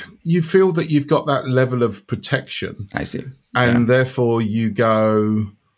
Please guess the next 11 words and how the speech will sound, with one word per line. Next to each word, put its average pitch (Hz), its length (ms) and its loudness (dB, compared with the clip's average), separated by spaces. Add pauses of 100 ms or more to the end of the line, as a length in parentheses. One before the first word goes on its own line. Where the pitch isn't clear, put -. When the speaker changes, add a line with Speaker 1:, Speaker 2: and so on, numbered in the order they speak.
(200)
Speaker 1:
"Well, 135 560 0
yeah, 160 200 2
I 156 40 2
would 180 240 0
like 117 240 -2
to - 60 -16
go 95 120 -4
to 92 160 -12
the 87 60 -12
cinema." 87 500 -10 (220)
Speaker 2:
Yeah. 107 300 -2